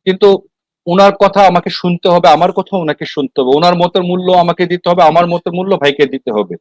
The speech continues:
আমাদের আদর্শিক পার্থক্য আছে, কিন্তু আমাদের কি দেশের উন্নয়ন, দেশের জনগণ, দেশের মহান মুক্তিযুদ্ধ নিয়ে আমাদের কোন-, ভিতরে কোনো প্রশ্ন থাকা উচিত? বা আমরা কি এগুলাকে পাশ কাটিয়ে আমরা রাজনীতি করতে পারবো?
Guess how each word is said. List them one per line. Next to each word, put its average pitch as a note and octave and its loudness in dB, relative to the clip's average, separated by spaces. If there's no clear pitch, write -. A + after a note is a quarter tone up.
আমাদের F#3 4
আদর্শিক E3+ 2
পার্থক্য - 0
আছে, C3+ 0
কিন্তু F3 2
আমাদের F3 0
কি G3+ -8
দেশের D3 2
উন্নয়ন, F3 -2
দেশের D#3+ -2
জনগণ, E3 0
দেশের D#3+ -2
মহান D3+ 0
মুক্তিযুদ্ধ D#3+ -10
নিয়ে E3 -4
আমাদের D3+ -2
কোন-, D#3 -14
ভিতরে D#3 -4
কোনো D#3+ -8
প্রশ্ন - -10
থাকা D#3 -4
উচিত? E3 -6
বা D#3 4
আমরা F#3+ 4
কি G#3 -4
এগুলাকে G3 2
পাশ F#3+ 0
কাটিয়ে G3 2
আমরা F3 2
রাজনীতি F3 0
করতে F#3 -6
পারবো? A#2+ -6